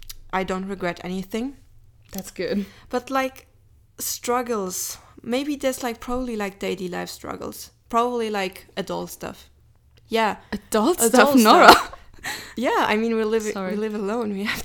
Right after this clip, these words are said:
Speaker 1: to do
Speaker 2: Sounds
Speaker 1: adult
Speaker 2: so
Speaker 1: stuff.
Speaker 2: funny.
Speaker 1: <laughs> Oh, you mean, like, you naughty girl.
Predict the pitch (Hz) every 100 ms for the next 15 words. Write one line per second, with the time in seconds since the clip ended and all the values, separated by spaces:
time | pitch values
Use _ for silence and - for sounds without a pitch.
0 | 247 190 233 311 320 370 - 285 - -
1 | 311 311 339 403 359 370 523 508 392 480
2 | - - - 831 831 - - 254 - 277
3 | 254 254 254 233 208 - - - 214 202
4 | 190 170 - - - -